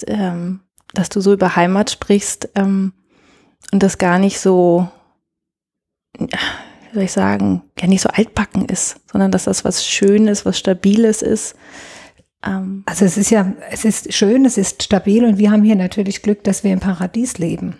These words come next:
Speaker 2: Und, ähm, ich sage immer, wir leben da, wo andere Urlaub machen. Und es ist wunderschön, dass die Menschen, die hier leben, auch davon leben können.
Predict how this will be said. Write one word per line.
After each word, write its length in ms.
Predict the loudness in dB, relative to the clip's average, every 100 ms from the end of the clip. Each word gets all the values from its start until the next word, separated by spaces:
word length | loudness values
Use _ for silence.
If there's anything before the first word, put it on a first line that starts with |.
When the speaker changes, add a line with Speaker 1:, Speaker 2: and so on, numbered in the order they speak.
| -18 _
Speaker 2:
Und, 440 | 0 0 0 -4 -6
ähm, 440 | -2 0 0 -2 -6
ich 120 | -4
sage 220 | -2 2
immer, 160 | 2 2
wir 100 | 2
leben 220 | 2 2
da, 160 | 2 2
wo 60 |
andere 380 | 0 0 0 -2
Urlaub 360 | -2 0 0 0
machen. 320 | -4 -4 -6
Und 320 | -4 -6 -6
es 160 | -6 -2
ist 180 | 0 2
wunderschön, 580 | 4 4 2 2 2
dass 160 | 2 0
die 120 | 0
Menschen, 420 | 2 2 2 0
die 80 | -2
hier 160 | 0 0
leben, 320 | 0 0 0 -2
auch 200 | -2 -2
davon 380 | 0 0 0 -2
leben 360 | -2 -2 -4
können. 500 | -4 -4 -2 -2 -4